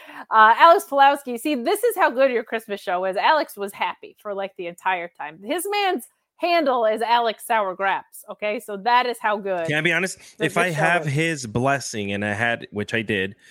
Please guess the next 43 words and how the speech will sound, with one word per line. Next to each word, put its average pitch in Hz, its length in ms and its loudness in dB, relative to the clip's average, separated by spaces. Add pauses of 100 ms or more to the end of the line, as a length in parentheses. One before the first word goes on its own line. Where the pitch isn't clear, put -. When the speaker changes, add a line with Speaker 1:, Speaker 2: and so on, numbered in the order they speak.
(240)
Speaker 2:
um, 98 540 -2
and 113 200 -2
his, 107 520 -6 (320)
and, 104 240 -4
and, 87 280 -6
and 101 180 -4
the 104 60 -4
good 113 240 -4
words 110 280 -2
that 107 140 -6
he 107 100 -6
said 110 260 -6
even 104 200 -8
to - 160 -10
you, 107 200 -4
like, 90 260 -8 (160)
I 117 260 -2
know 113 320 -2
this 101 180 -6
show 98 320 -6
is 92 100 -12
gonna 95 240 -10
be 90 160 -12
really, 90 420 -10 (380)
do 104 220 -4
really 98 260 -6
well 87 320 -6
with 87 300 -10 (580)
the 104 100 -6
type 120 280 -4
of 110 100 -6
people 110 180 -4
that 101 60 -4
follow 104 300 -2
me 98 100 -4
in 90 100 -6
the 90 120 -6
audience 87 420 -6
because 90 480 -14
it's - 380 -8
about 98 340 -4
feeling 92 460 -8
good. 82 340 -12